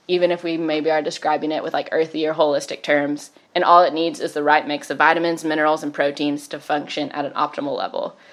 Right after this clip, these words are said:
Food here is meant to be consumed as fuel, but it's not meant to be enjoyed. Um, y'all ever heard of a T V show called The Office? <laughs>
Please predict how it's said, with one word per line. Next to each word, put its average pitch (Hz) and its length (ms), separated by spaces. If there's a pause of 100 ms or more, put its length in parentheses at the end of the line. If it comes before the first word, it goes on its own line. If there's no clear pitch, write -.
(200)
Food 220 320
here 190 240
is 165 240
meant 160 200
to - 60
be 165 100
consumed 156 520
as 147 240
fuel, 139 640
but 151 100
it's 135 160
not 147 240
meant 135 200
to - 80
be 143 100
enjoyed. 135 480 (480)
Um, 143 400 (680)
y'all 147 220
ever 143 140
heard 147 140
of 147 40
a 147 60
T 147 160
V 147 80
show 143 200
called 139 220
The 135 80
Office? 143 560
<laughs> 208 380